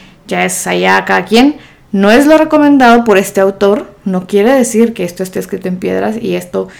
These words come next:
es lo único que funciona, no, pero es lo más recomendado de acuerdo a una serie de estudios que se hicieron.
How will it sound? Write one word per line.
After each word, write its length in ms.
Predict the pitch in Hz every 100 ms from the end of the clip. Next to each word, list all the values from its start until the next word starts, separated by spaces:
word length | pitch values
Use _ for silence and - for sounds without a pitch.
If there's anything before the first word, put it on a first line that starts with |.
| - -
es 100 | 214
lo 140 | 233
único 360 | 269 294 269 233
que 120 | 220
funciona, 480 | 208 208 196 156 -
no, 300 | 185 165 - _ _
pero 160 | - 160
es 160 | 160 202
lo 120 | 196
más 340 | 165 160 175
recomendado 640 | 165 190 190 190 220 262 269 - - -
de 100 | 185
acuerdo 260 | 180 185 208
a 20 |
una 120 | 226
serie 340 | - 196 185
de 40 | 180
estudios 320 | - 180 180
que 120 | 185
se 80 | 160
hicieron. 320 | 151 175 -